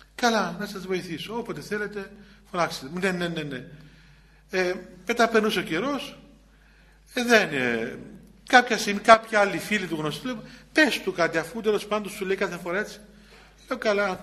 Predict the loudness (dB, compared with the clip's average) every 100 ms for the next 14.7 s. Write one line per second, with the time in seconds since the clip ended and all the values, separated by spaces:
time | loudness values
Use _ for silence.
0 | -10 -10 -8 -10 -10 -10 -4 0 0 0
1 | -4 -4 -6 -6 -8 -6 -4 -4 -6 -6
2 | -8 -8 -10 -12 -14 -20 -20 -20 -20 -20
3 | -20 -20 -2 2 4 4 2 0 -6 -16
4 | -20 -20 -20 -20 -10 0 0 0 0 4
5 | 4 4 -2 -2 -2 -2 -2 -4 -6 -4
6 | -4 -4 -8 -18 -20 -4 -2 -2 -4 -4
7 | -4 -6 -8 -14 -20 -20 -20 -20 -20 -16
8 | -16 -16 -16 -14 -12 -12 -12 -12 -12 -12
9 | -12 -4 2 6 6 6 6 2 4 4
10 | 4 4 0 2 2 2 -4 -12 -16 -14
11 | -14 -14 -16 -16 -18 -18 -18 -20 -20 -20
12 | -20 -20 -20 -20 -20 -20 -20 -20 -20 -20
13 | -20 -20 -20 -20 -20 -20 -20 -20 -10 4
14 | 8 8 6 2 4 4